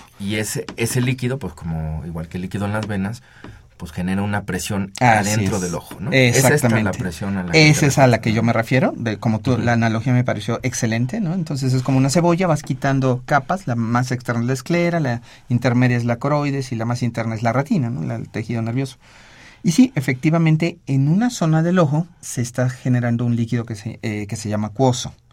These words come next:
Speaker 2: Y mientras se genera y se absorbe al, al mismo ritmo, pues todos estamos muy contentos, no pasa nada. Pero cuando hay una alteración en la,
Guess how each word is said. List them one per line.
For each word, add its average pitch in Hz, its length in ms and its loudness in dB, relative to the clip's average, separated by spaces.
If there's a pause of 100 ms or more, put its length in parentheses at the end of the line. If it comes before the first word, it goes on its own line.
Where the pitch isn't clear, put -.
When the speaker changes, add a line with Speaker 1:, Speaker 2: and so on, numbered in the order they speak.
(520)
Speaker 2:
Y 131 360 4
mientras 131 800 4
se 120 480 -2
genera 135 640 0 (160)
y 131 220 2
se - 180 -4
absorbe 139 440 0
al, 120 200 -2
al 117 160 -2
mismo 139 280 2
ritmo, 196 360 0 (160)
pues 196 180 -6
todos 117 220 -6
estamos 117 360 -4
muy 110 120 -2
contentos, - 520 -8
no 104 140 -2
pasa 101 260 -2
nada. 135 220 -4 (720)
Pero 139 220 0
cuando 151 240 0
hay 185 120 0
una 185 140 0
alteración 156 600 -2 (640)
en 131 320 2 (320)
la, 113 160 0